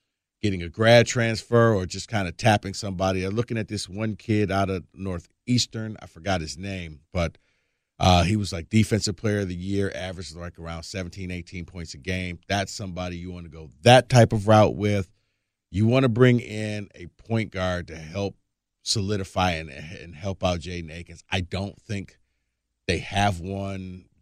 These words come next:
right now. Uh, I mean, you know, looking at, uh,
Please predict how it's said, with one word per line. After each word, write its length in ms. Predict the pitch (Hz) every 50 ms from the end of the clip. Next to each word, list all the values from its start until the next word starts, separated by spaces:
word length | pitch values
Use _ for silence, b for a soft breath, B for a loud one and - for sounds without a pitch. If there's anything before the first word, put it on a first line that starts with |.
| _
right 340 | 76 73 73 78 90 101 87
now. 460 | 69 90 95 95 92 95 101 101 101 92 _ _ _ _
Uh, 360 | _ _ - 50 57 67 67 73
I 20 |
mean, 400 | 82 82 87 85 85 82 78 80 78 82 _ _ _ _ _ _ _ _ _ _ _ _ _ _ _ -
you 120 | 78 90 85
know, 220 | 76 67 60 64 _ _ - _ _ _ _ _ _ _ _ _ _ _ _ _ _ _ _
looking 360 | 85 95 98 - 98 90 85
at, 220 | 87 82 78 _
uh, 360 | - 82 76 76 71 71 69